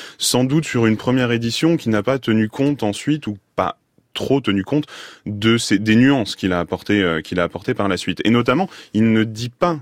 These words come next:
que on n'aimait pas ses enfants. Il dit que,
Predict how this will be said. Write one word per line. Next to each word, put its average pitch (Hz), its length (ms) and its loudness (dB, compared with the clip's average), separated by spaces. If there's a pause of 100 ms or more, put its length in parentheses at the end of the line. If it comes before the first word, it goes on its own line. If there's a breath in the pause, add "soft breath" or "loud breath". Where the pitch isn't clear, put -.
(120)
que 113 280 2
on 92 120 -2
n'aimait 110 380 2
pas 131 260 -4
ses 87 240 -6
enfants. 87 300 -6 (320 loud breath)
Il 104 140 2
dit 180 200 0
que, 156 340 0